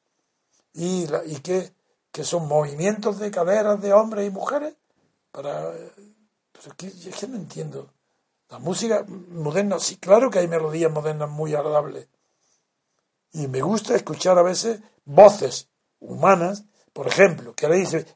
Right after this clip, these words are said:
Edith Piaf me gusta muchísimo, Carlos Gardel me gusta muchísimo, pero mucho, los considero verdaderamente geniales en su estilo. Yo no desprecio ese arte, pero ese arte, amigo, eso tiene detrás algo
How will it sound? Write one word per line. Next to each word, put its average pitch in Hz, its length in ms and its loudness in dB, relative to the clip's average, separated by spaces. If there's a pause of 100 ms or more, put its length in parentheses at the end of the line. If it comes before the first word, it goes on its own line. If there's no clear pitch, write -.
Edith 226 360 2
Piaf 214 360 6
me 160 160 -2
gusta 202 260 -2
muchísimo, 139 760 -8 (360)
Carlos 226 340 10
Gardel 185 360 2
me 180 120 -2
gusta 208 280 2
muchísimo, 151 840 -6 (560)
pero 147 180 0
mucho, 208 500 2 (200)
los 156 160 -6
considero 160 480 6
verdaderamente 190 580 6
geniales 180 520 2
en 151 100 -6
su 139 100 -12
estilo. 160 460 -10 (340)
Yo 135 180 -2
no 220 120 2
desprecio 214 640 2
ese 143 220 -4
arte, - 380 -10 (300)
pero 131 180 -8
ese 151 200 0
arte, 156 260 2
amigo, 131 360 -8
eso 120 180 -12
tiene 170 220 -8
detrás 165 440 0
algo 180 360 -2